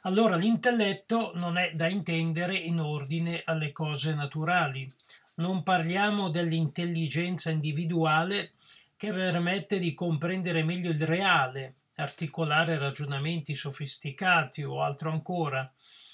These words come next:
Non è produzione propria della natura umana,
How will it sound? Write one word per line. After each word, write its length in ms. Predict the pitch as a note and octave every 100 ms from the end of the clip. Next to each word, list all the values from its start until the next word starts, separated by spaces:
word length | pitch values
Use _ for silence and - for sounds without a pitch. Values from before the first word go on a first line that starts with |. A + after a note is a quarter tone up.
| - - - - -
Non 460 | E3 F3 F#3 F#3
è 240 | G3+ A#3 -
produzione 840 | F#3+ G3+ F#3+ F#3 - G#3+ G#3+ F#3+
propria 600 | C#3 F3+ G3+ G#3+ G#3 G3
della 200 | E3+ E3+
natura 400 | E3 D#3+ G3 F#3+
umana, 760 | F3+ E3+ D#3+ D3 D3 D#3 D#3+